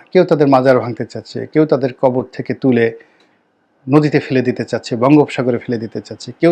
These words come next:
তাদেরকে মারতে যাচ্ছে। এটা তো পরিণত হওয়ার কথা না। তাদের অবস্থা হবে সেই রকম, যেভাবে আমরা হযরত উমরকে স্মরণ করি, রাজনীতিবিদ। এখন আমরা খলিফা হারুন আর রশিদকে স্মরণ করি,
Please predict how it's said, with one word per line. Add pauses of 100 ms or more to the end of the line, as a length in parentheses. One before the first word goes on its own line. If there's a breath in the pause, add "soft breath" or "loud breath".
তাদেরকে
মারতে
যাচ্ছে। (600 soft breath)
এটা
তো (100)
পরিণত
হওয়ার
কথা
না। (1600)
তাদের (260)
অবস্থা
হবে
সেই
রকম, (560)
যেভাবে
আমরা
হযরত
উমরকে (680)
স্মরণ
করি, (260)
রাজনীতিবিদ। (140)
এখন
আমরা (560 soft breath)
খলিফা
হারুন
আর
রশিদকে
স্মরণ
করি,